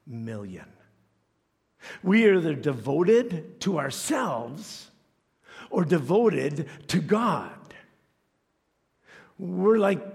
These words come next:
the little boy in the story I opened up with. W-, we have that dollar. We have it. It's right here.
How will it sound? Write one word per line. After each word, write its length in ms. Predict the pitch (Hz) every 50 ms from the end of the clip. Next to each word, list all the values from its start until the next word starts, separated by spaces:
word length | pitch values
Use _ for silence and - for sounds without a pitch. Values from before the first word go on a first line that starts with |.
| - - - _ _ _ _ _ _ _ _ _ _ -
the 100 | - 190
little 460 | 170 165 170 175 202 208 202 190 185
boy 800 | 160 143 170 185 185 165 131 113 104 101 107 120 135 143 - - - - - - _ -
in 760 | - 175 156 156 147 147 143 139 135 131 127 127 131 131 - - _ _ _ _ _ _ _ _ _ _ _
the 100 | - 151
story 520 | 131 - - - 190 180 156 143 131 123 120
I 120 | 120 127
opened 360 | 127 127 127 - 139 135 135
up 220 | 143 143 139 - 123
with. 640 | 101 90 82 - - - - - - - _ _ _ _ _ _ _ _ _ - - - -
W-, 200 | 226 220 220 226
we 220 | 214 208 226 208 185
have 220 | 202 233 254 240
that 220 | 233 214 202 156
dollar. 540 | - 208 - - 262 302 - - - - - - - - - - _ _ _ _ _ _ _ _ _ _ _ _ _ _ _ _ _ _ _ _ _ _ - - - - -
We 220 | 254 262 262 240
have 320 | 196 214 262 320 349 359 370
it. 180 | - - - -
It's 240 | 381 285 196 -
right 220 | 220 240 226 190 180
here. 540 | 180 214 381 480 494 - 160 123 - -